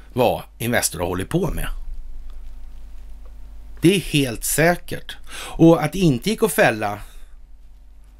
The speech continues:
familjen Wallenberg i Nürnberg och man var tvungen att släppa på den här skiten. Eller som någon sa, familjen Wallenberg räddades mer av det kalla krigets uppkomst än av sin egen förbättrade affärsmoral. Det är ingen slump det heller.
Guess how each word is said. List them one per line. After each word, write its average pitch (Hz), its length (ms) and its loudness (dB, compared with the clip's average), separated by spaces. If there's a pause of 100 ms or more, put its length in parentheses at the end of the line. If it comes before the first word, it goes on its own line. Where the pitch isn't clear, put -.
(320)
familjen 120 320 2
Wallenberg 98 400 2
i - 20 2
Nürnberg 123 540 2 (260)
och 110 140 -6
man - 20 -2
var 110 80 0
tvungen 107 220 -2
att 95 60 -4
släppa - 360 0
på 185 100 -6
den 104 80 0
här 92 60 -2
skiten. - 440 -12 (1600)
Eller 131 160 4
som 123 200 2
någon 104 200 -2
sa, 92 340 -4 (100)
familjen 120 360 2
Wallenberg 107 420 4
räddades 92 440 2
mer 117 420 4 (100)
av 85 340 -2 (540)
det 110 100 0
kalla 104 240 0
krigets 104 420 -8
uppkomst 101 720 -4
än 101 160 -4
av 90 80 -4
sin 104 140 -4
egen 92 240 -2
förbättrade 87 480 -2
affärsmoral. 110 680 0 (1500)
Det 139 100 4
är 175 40 8
ingen 208 160 6
slump 139 280 4
det 110 80 2
heller. 135 420 2